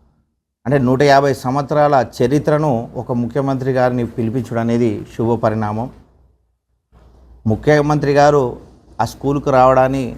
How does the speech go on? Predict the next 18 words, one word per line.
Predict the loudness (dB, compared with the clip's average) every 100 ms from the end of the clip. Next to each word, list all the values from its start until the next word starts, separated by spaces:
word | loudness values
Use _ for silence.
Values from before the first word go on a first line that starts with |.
| -16 -14 -4
స్వాగతించుకుంటూ, | -2 -2 -4 -10 -6 -4 -2 -2 -4 -20 -20 -20 -20 -20 _ _ -20 -8 -4
ముఖ్యంగా | -2 0 2 6 4 4 -2 -20 _ _ _ _ _ -8
విలేజ్ | -4 0 2 4 4
డెవలప్‌మెంట్‌కి | 4 2 -2 -4 -2 2
కావాల్సిన | 2 0 -2 -2 -2 -6 -16 -12 -4 0
నిధులు | 0 0 0
కేటాయిస్తున్నారు | -2 2 2 2 -2 -6 -4 -4 -6 -12 -18 -8
అంటని | -4 -2
చెప్పి | -2 -4 -6
సమాచారం | -4 -2 0 -2 -2
ఉంది, | -4 -6 -10 -20 _ _ _ _ -2
సంతోషము. | 0 2 0 0 -4 -6 -12 _ _ _ -6
అలాగే | 0 0 2 0 -2 -6 -16 -4
హాస్పిటల్ | 0 0 -2 -2 0 0
గురించి | -2 -2 -4
కానీ, | -4 -4 -6 -12 _ _ _ _ _ _ _ _ _ _ _ _
అంటే | -4 -4 0
కాలేజీ | 2 4 2 0